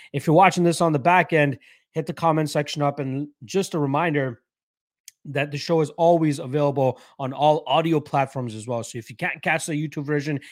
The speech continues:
if you don't wanna take in the silky smooth caramel skin of your boy, you can do it the, uh, audio way as well through Spotify, SoundCloud, iTunes, and all that good stuff.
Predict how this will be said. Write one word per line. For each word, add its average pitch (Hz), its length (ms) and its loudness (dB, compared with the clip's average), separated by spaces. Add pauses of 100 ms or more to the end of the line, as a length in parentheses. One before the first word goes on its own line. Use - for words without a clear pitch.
(100)
if 120 60 -20
you 120 80 -10
don't 196 240 0
wanna 175 220 0
take 170 340 -6
in 165 180 -2
the 151 120 -2
silky 165 580 -6
smooth 160 440 -6
caramel 165 420 -6
skin 160 320 -6
of 147 100 -6
your 151 80 -2
boy, 151 460 2 (340)
you 139 140 -6
can 127 260 -8 (160)
do 143 220 2
it 127 120 -2 (380)
the, 131 240 -2
uh, 120 240 0
audio 131 360 0
way 117 220 -4
as 107 140 -8
well 117 140 -6
through 113 180 -12
Spotify, 120 600 -6
SoundCloud, 113 680 -8
iTunes, 113 480 -14
and 110 140 -14
all 113 240 -10
that 104 240 -12
good 104 180 -14
stuff. 110 400 -10